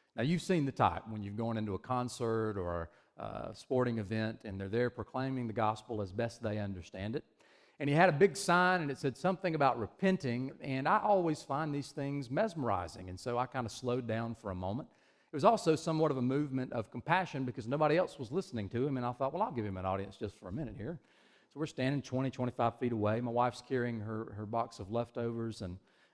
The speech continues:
um, I began to feel this little tug on my arm, and I said, "Hold on just a minute." And he notices that I'm listening, and he says, "Excuse me, sir, are you a believer?" And look, I, I'm a minister, but I've got my demons too, and I,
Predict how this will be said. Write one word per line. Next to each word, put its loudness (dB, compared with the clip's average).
um, -4
I -2
began -2
to -10
feel -6
this -4
little -12
tug -4
on -4
my -2
arm, -4
and -8
I -14
said, -16
"Hold -10
on -4
just -4
a -2
minute." -2
And -2
he 4
notices 6
that 4
I'm 4
listening, 2
and -2
he -2
says, -2
"Excuse 4
me, 4
sir, 6
are 8
you 8
a 10
believer?" 10
And 0
look, 2
I, 8
I'm 2
a 2
minister, 0
but 2
I've 2
got 2
my 2
demons -2
too, 2
and -2
I, 2